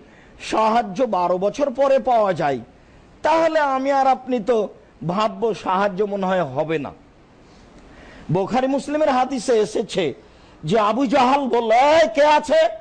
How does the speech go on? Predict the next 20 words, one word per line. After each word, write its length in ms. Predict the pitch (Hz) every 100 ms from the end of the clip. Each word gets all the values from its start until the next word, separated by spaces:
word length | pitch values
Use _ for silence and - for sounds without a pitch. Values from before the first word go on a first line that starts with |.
| - - - -
মোহাম্মদ 480 | 147 208 269 302 269
যখন 280 | 285 269 285
সিজদায় 460 | - 247 226 277 277
যাবে, 380 | 277 285 285 285 - - -
তখন 300 | 240 233 269
একটা 260 | 269 269 269
উটের 380 | 240 240 269
ভুঁড়ি 200 | 233 254
তার 180 | 269 262
মাথায় 340 | 240 226 240 233
চাপিয়ে 380 | 220 190 220
দিবে, 240 | 202 202 208 - - -
"হ্যাঁ, 240 | 196 254
আমি 220 | 240 254
প্রস্তুত।" 480 | 226 233 240 - 233 - - - - - - -
তো 80 | 294
যখন 360 | 277 294 262 285
সিজদায় 440 | - 262 233 277
গেছেন, 360 | 254 254 254 226 - - -
একজন 600 | 208 233 202 247 240 226